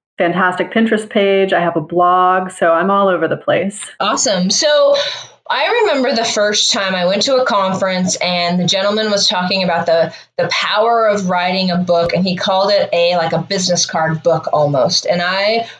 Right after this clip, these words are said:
Speaker 2: remember being like, it nev-, and I was, like, in digital marketing space and everything. And I remember being like, "It never occurred to me. It seems so far out of reach. There is no way I can do that." But fast forward a few years later,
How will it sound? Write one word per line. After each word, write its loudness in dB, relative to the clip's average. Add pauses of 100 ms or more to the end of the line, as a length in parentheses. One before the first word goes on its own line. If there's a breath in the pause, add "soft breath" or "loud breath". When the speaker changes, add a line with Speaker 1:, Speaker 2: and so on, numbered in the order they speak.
Speaker 2:
remember 0
being 0
like, -2 (180)
it 0
nev-, 0
and -2
I -2
was, 0
like, -2
in -4
digital -2
marketing 0
space -2
and -2
everything. 0
And 0
I -2
remember 0
being 0
like, -2
"It 0
never -2
occurred -2
to 0
me. 0 (180 loud breath)
It -2
seems -2
so 0
far 0
out 0
of -2
reach. 0 (160)
There -2
is -2
no 0
way 2
I 0
can 0
do 0
that." 0 (200 loud breath)
But 0
fast -2
forward 0
a -2
few -2
years -2
later, 0